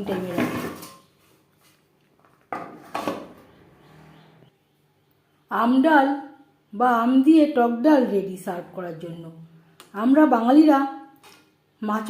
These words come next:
মাংস বা বিরিয়ানি যাই খাই না কেন, প্রথম পাতে ডাল ভাতেই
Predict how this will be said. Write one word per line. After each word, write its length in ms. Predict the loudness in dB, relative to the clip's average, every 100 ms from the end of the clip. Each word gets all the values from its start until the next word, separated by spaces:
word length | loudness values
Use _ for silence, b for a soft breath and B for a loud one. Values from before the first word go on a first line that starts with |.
| 6
মাংস 260 | 8 6 0 0 -2 -12 -20 _ _ _ b b b b _ _
বা 160 | 0 2 2
বিরিয়ানি 440 | 4 6 8 8 4 -2 0
যাই 200 | 2 4 2 -2
খাই 140 | -4 -4
না 60 | -2
কেন, 140 | 0 0 -2 -10 -20 _ _ _ -6
প্রথম 240 | 4 4 4
পাতে 240 | 2 0 0 -4 -10 -8
ডাল 160 | -4 -4
ভাতেই 300 | -2 0 0